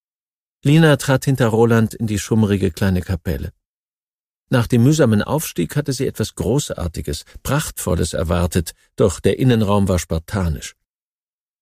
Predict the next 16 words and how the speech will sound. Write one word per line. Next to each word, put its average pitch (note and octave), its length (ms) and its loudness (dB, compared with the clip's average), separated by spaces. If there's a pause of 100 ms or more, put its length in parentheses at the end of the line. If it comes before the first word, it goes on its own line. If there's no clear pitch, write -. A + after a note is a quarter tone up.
(420)
Der A#2+ 100 4
einzige E3+ 380 2
Schmuck F3+ 340 0
war D#3 80 0
der C#3+ 140 2
kleine C3 300 2
Marmoraltar G#2+ 1000 0
mit B2 220 -2
mehreren A2 540 0
tropfenden G2 580 -4
Kerzen, B2 560 -6
die B2+ 140 -4
ein A2 100 -4
schlichtes - 440 -6
Steinkreuz E2+ 840 -4
beleuchteten. E2 720 -4